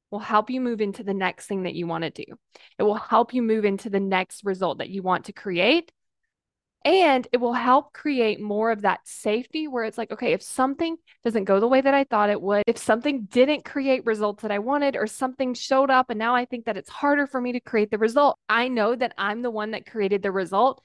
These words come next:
So I know that I can go out there and figure it out again." And then that can kind of create more of that safety, 'cause we're not dependent on all these things going right outside of us.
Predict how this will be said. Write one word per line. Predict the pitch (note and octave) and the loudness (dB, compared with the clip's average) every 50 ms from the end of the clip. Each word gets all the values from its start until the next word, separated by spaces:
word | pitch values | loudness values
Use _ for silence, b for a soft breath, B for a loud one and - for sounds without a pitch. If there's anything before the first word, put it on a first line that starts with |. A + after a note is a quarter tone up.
| b b b _ | b b b _
So | - - A#3 - - _ _ - | -4 -2 -2 -2 -4 _ _ 0
I | A3 A3 A3+ B3 B3+ B3+ | 2 2 4 4 2 2
know | B3 A3 G3+ G3 A3+ C4 | 2 2 2 4 2 2
that | A#3 A#3+ G#3+ - | 2 0 -2 0
I | F3 G3 G3+ | -2 -4 -4
can | G3+ A3+ A3 | -4 -8 -4
go | G#3 G3+ G3 F#3+ | -2 0 0 2
out | F3 F3+ - - | 0 0 -2 -4
there | G3 F#3 | -6 -6
and | F3+ F3 F3+ | -6 -8 -8
figure | - G3+ F3 - F#3 F3+ F#3 | -8 -8 -6 -2 0 0 0
it | E3 | 0
out | - - - - - | 0 0 -2 -4 -4
again." | - G3 F3+ - - F3 - - - B3 B3 - _ _ _ _ _ _ _ _ _ _ | -4 -6 -6 -4 -6 -8 -8 -8 -12 -16 -18 -18 _ _ _ _ _ _ _ _ _ _
And | G#3+ G3+ G#3 | -2 0 2
then | G#3 G#3 G#3 | 2 2 4
that | G3 G#3 G#3 A3 - - | 4 4 4 4 2 -2
can | - A#3 G#3+ | -6 -6 -6
kind | - A3+ G#3 F#3+ F#3+ | -2 -2 -2 -2 -2
of | F#3 | -4
create | - - - G#3+ F#3+ F#3 - | -8 -6 -2 0 0 0 -2
more | D#3+ F3+ F3+ F3 | -4 -4 -4 -4
of | E3+ - | -4 -4
that | - - - | -6 -8 -6
safety, | - - D#4+ D#4+ C#4+ - A#3 | 0 2 2 2 2 -2 -6
'cause | G3 A#3 G#3+ - | -6 -6 -8 -6
we're | A3 G3+ | -4 -2
not | F#3+ F3+ | -2 -4
dependent | - - - - - A#3 A#3+ A#3 A3 G3 | -6 -10 -12 -12 -8 -4 -2 -2 0 0
on | F#3 E3+ - - | -2 -2 -2 0
all | - F#3+ G3+ | 2 2 4
these | F#3 F3+ F3 - - | 2 0 -4 -4 -6
things | - G3 F#3 D#3 - D#3+ G3 - | -8 -8 -6 -6 -8 -10 -14 -8
going | - E3 D#3+ D#3+ E3 E3+ | -6 -4 -4 -4 -4 -2
right | E3 D#3 D#3 - - | 0 0 -2 -2 -6
outside | - - - - - - - - - | -10 -12 -12 -12 -6 -4 -4 -4 -4
of | - - | -8 -12
us. | - - B3+ - - _ | -14 -16 -16 -18 -20 _